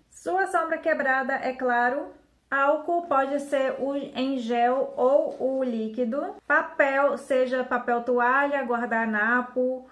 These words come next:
papel higiênico, qualquer papel que venha, é, ser útil pra absorver a umidade do álcool. Então, eu vou vir aqui,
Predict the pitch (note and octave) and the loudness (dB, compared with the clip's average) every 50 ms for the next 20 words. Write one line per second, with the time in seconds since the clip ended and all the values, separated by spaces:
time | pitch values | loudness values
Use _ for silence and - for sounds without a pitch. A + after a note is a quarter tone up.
0 | _ - A#3 A3+ - A#3 A#3 A#3 A#3 A3+ A#3+ B3 A#3 A3 A3 A3 A3+ A#3 B3 B3 | _ -8 -6 -2 0 0 0 0 0 -2 -2 -2 0 0 -2 -2 -2 -2 -4 -4
1 | - C#4 C4 C4 C4 C4 - B3+ B3 B3 - D4 C#4 D4 D#4 D#4+ D4+ - - - | -4 -4 -4 -4 -4 -2 -2 -2 -2 -2 -2 0 0 2 2 0 0 -2 -6 -12
2 | - - C4 C4+ C#4 C#4 - B3 B3 B3 B3+ B3 B3+ - C4 C4 B3 A3+ B3 B3 | -6 -2 -2 -2 -2 0 0 2 2 2 2 0 -4 -6 -6 -6 -4 -2 0 0
3 | B3 B3 A#3+ B3 B3+ B3 B3+ - - - G#3+ A3 A3+ A3+ A3+ A3 A3 A3 A3 G#3+ | 0 2 0 0 0 0 -2 -2 -4 -4 -4 -2 -2 -2 -2 -2 -4 -4 -4 -4
4 | G#3 G3 F#3 F3 E3+ E3+ - _ _ _ _ _ _ - - C4+ C4 B3+ B3+ B3+ | -4 -4 -6 -8 -10 -12 -14 _ _ _ _ _ _ -2 0 2 2 2 2 2
5 | C4 B3+ - C#4+ C#4 - - B3+ B3 B3 - A#3 A#3+ A#3 A3+ - - C#4 C#4 C4+ | 0 -2 -4 -6 -6 -2 0 2 2 2 2 0 0 -2 -2 0 0 0 0 -2
6 | B3 A3+ A#3+ A#3+ A#3+ B3 B3 - - A3+ A#3 A#3+ A#3 A#3+ A#3+ A#3+ B3 A3 G#3 G#3+ | -2 -2 -2 0 0 0 0 0 -2 -2 0 -2 -2 -2 -2 -2 -2 -2 -2 -2
7 | G#3 A3 A3 G#3+ G#3+ G#3+ G#3+ B3+ B3 G3+ E3 D3+ - - - - - _ _ _ | 0 -2 -2 -4 -4 -4 -2 0 0 0 -2 -4 -8 -12 -16 -20 -20 _ _ _
8 | A#3 A3+ A3 - B3+ C#4 D#4 E4+ D#4+ D4+ C#4+ C#4 A#3 A#3 A#3 G#3+ G#3+ - - - | -6 -6 -4 -4 -2 -2 -2 -2 2 2 2 2 2 -2 -4 -4 -4 -4 -6 -8
9 | - D4 D4 C4+ G#3 E3+ F3 - | -6 -4 -4 -2 -4 -4 -8 -10